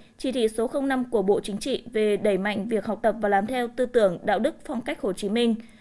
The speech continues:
đồng thời đẩy mạnh công tác kiểm tra, giám sát, kịp thời phát hiện và kiểm tra tổ chức đảng, đảng viên khi có dấu hiệu vi phạm, tăng cường kiểm tra, giám sát các lĩnh vực tài chính, công tác cán bộ, quản lý khai thác và sử dụng tài nguyên khoáng sản.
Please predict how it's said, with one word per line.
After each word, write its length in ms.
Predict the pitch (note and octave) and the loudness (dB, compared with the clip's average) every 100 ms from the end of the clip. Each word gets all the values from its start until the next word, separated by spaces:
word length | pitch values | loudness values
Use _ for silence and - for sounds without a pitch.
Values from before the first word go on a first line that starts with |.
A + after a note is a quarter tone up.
| - - | -20 -4
đồng 200 | A#3+ B3 | 2 2
thời 260 | B3+ A#3 A3+ | 2 2 2
đẩy 180 | G#3+ G3 | 2 0
mạnh 220 | G#3 G#3+ | 0 -2
công 180 | - G3+ | -2 -2
tác 220 | C#4 D4+ | -2 -4
kiểm 180 | B3 F3 | -2 -2
tra, 260 | - A#3 A3 | -2 -2 -2
giám 220 | G#3+ G#3 | -2 -2
sát, 260 | D4+ F4 - - - - | -2 -2 -4 -18 -20 -6
kịp 140 | C4 | -2
thời 220 | B3 A#3 A3 | 2 2 2
phát 160 | D#4 | -2
hiện 280 | D4+ B3 F#3 | 0 0 0
và 140 | G#3+ G3+ | 0 0
kiểm 220 | G3+ F3 | -2 -4
tra 220 | B3+ A#3 | -2 -4
tổ 180 | A#3 F#3+ | -2 -4
chức 200 | D#4 C#4 | -6 2
đảng, 260 | B3 G3 E3 - | 2 2 -2 -2
đảng 220 | G#3 F3 | -2 4
viên 260 | A#3+ A#3 A3 - - | 4 6 2 -8 -6
khi 180 | C4+ | -4
có 200 | A#3 G3+ | 0 0
dấu 180 | G3+ G#3 | 0 -2
hiệu 200 | C4+ A#2+ | -2 -4
vi 140 | A3+ A3 | -4 0
phạm, 220 | A#3 - - - - - - | 2 0 -2 -20 -20 -10 -4
tăng 140 | C#4+ | -2
cường 260 | C4+ A3 G3 | 2 2 2
kiểm 220 | G#3+ F#3 | 0 0
tra, 260 | C4 A#3+ | -2 -2
giám 220 | A3+ G#3 G#3+ | 0 -2 -4
sát 280 | D4 D#4+ | -6 -6
các 120 | D4+ D4 | -6 -4
lĩnh 200 | C#4 B3+ | 0 2
vực 160 | G#3+ - - - | 2 0 -14 -2
tài 160 | A3 G#3+ | 0 2
chính, 300 | G#3+ G#3+ D4 - - | 2 0 -2 -8 -4
công 200 | B3+ A#3+ | -2 0
tác 220 | E4+ E4+ | -2 -2
cán 180 | G#3 G#3+ | -2 4
bộ, 240 | A#3+ - - - | 4 4 -4 -6
quản 160 | A#3 G#3 | 0 2
lý 140 | G3+ | 2
khai 200 | G#3+ B3+ | 0 -6
thác 280 | B3+ D#4 D#4+ | -4 -4 -4
và 180 | A#3+ G3 | -2 0
sử 180 | - F#3 | -2 -4
dụng 160 | G#3 - | -4 -4
tài 120 | G#3 | -4
nguyên 240 | G3+ A3+ A3+ | -2 -2 -2
khoáng 180 | F#3+ F#3 | -4 -2
sản. 240 | A#3+ | -2